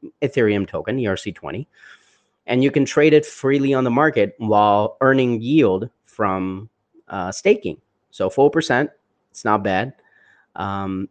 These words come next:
so all the main Ethereum, um, staking services have agreed that none of them are going to go past twenty-two percent limit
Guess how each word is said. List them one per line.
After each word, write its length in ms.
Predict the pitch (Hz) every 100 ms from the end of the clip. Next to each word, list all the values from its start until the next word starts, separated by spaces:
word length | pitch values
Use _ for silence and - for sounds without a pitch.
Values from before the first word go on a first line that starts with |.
| -
so 180 | - 151
all 280 | 139 156 190
the 160 | 202
main 420 | 143 117 123 143
Ethereum, 680 | 139 - 117 117 120 120 120 - _ _ _ _ _ _ -
um, 640 | 101 95 92 90 90 98 _ _ _ _ _ _ _
staking 400 | - 131 117 117
services 500 | 110 98 98 95 95
have 220 | 117 113
agreed 500 | 98 98 127 98 123 - _ _ - -
that 280 | 110 110 107
none 380 | 113 123 160 170
of 220 | 107 90
them 380 | 85 78 139 - _
are 160 | 113 113
going 500 | 101 113 120 123 120
to 140 | 120
go 280 | 98 113 113
past 520 | 113 110 104 107 - _ _
twenty-two 600 | - 127 143 147 - 143
percent 460 | - 131 - 107 104
limit 440 | 123 117 92 -